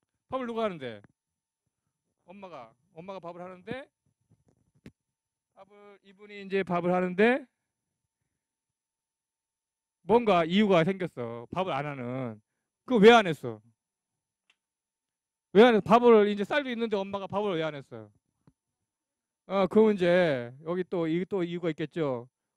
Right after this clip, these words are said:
엄마가 아파. 예. 엄마가 아파. 또. 왜 싫어? 왜 싫어?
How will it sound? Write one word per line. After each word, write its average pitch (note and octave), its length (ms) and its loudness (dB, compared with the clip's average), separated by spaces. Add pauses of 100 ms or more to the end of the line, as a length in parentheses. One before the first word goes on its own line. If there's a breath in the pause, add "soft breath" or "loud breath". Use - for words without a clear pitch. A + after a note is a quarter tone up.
엄마가 E3 580 0 (460)
아파. A#2+ 460 -4 (400)
예. A#2 200 -20 (1300)
엄마가 F3 340 -6
아파. A#2 380 -8 (380)
또. D#3+ 280 -6 (2250)
왜 F3+ 120 2
싫어? C#3+ 200 -4
왜 E3 180 0
싫어? A2+ 280 -8